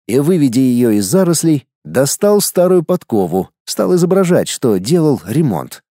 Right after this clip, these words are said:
Как это примерно делал кузнец, я видел — поэтому приготовленный камень мне пригодился кстати. Закончив с мини-ремонтом,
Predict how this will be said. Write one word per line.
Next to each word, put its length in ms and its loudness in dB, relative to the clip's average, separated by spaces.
Как 260 0
это 200 0
примерно 440 0
делал 280 0
кузнец, 600 -2
я 200 0
видел — 420 -2
поэтому 460 0
приготовленный 680 0
камень 400 -2
мне 220 2
пригодился 680 -2
кстати. 520 -8
Закончив 640 -2
с 100 -8
мини-ремонтом, 840 0